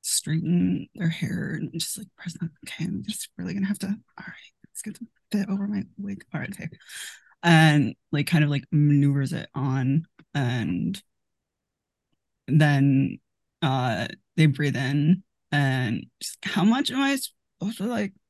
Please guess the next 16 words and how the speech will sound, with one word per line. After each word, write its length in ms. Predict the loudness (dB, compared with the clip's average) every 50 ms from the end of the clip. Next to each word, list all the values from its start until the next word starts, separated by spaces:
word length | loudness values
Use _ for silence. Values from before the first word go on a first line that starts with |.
| _ _ _ _ _ _ _ _ _ _ _ _ _ _ _
and 380 | 8 10 10 10 10 8 6 4
just, 180 | 4 4 6
like, 180 | 4 4 2 0 _
inhales, 520 | 2 6 6 8 8 8 6 6 4 4 2
like, 200 | 0 -4 -4 -4 -4
a 60 | -2
li-, 260 | -2 -2 -2 -4 -6 -8 -10 _ _ _ _ _ _ _ _ _ -20 -20 -20 _ -16 -10
probably 520 | -4 -4 -2 -2 -2 2 4 8 10 10
more 420 | 12 12 12 10 10 10 8 8
than 180 | 6 6 8 8
maybe 440 | 8 6 6 4 4 2 2 0 0
someone 460 | -2 0 0 2 2 2 2 0 -2 -4 _
doing 260 | -2 0 2 2 2 2
this 160 | 2 0 -2
for 140 | -4 -8 -8
the 140 | -8 -10